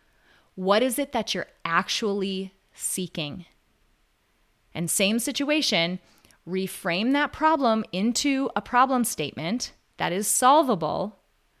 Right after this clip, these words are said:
and then turn that into a "how might we" question. How might I achieve that true root cause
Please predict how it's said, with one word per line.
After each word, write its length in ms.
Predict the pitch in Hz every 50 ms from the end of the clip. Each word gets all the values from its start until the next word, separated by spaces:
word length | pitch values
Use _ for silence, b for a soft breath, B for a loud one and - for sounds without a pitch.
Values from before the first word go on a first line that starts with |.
| b b b b b b b b b b
and 140 | - 202 202
then 160 | 185 190 185
turn 240 | - - 214 202 214
that 160 | 214 202 208
into 180 | 202 190 190 190
a 60 | 185
"how 180 | 170 170 185
might 220 | 180 175 170 160 -
we" 100 | 160 175
question. 520 | - - 165 165 - - - - - 160 B B B B
How 340 | - - 202 208 214 233 233
might 400 | 226 226 220 214 240 294 - - -
I 280 | 175 175 170 170 170 -
achieve 640 | - 180 - - - - 226 226 226 208 180 175 170 - -
that 340 | 175 196 185 175 - -
true 520 | - - - - 220 214 226 240 247 247 233
root 320 | 202 196 214 226 233 -
cause 640 | - - - 208 190 175 165 160 160 165 175 - -